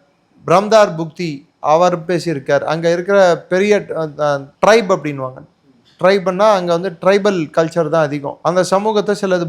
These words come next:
புக்தி அப்படின்வாங்க, அந்த சமூகத்து பேரு. ஒரு சமூகத்தின் பேர் வந்து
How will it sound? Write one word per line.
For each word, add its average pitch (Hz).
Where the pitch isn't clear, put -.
புக்தி 190
அப்படின்வாங்க, 160
அந்த 147
சமூகத்து 151
பேரு. 135
ஒரு 185
சமூகத்தின் 190
பேர் 175
வந்து 160